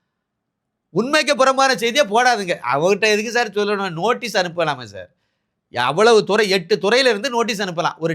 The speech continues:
தொலைக்காட்சிக்கு வந்து எட்டு துறை சம்பந்தப்பட்ட விஷயங்கள் இருக்கு எனக்கு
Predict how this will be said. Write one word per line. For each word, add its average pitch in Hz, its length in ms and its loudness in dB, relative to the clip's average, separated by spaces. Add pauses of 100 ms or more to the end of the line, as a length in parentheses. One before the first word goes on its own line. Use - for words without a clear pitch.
(100)
தொலைக்காட்சிக்கு 208 800 0
வந்து 170 300 2 (380)
எட்டு 202 380 -2
துறை 233 260 2
சம்பந்தப்பட்ட 208 580 0
விஷயங்கள் 196 440 0
இருக்கு 196 280 0
எனக்கு 185 220 2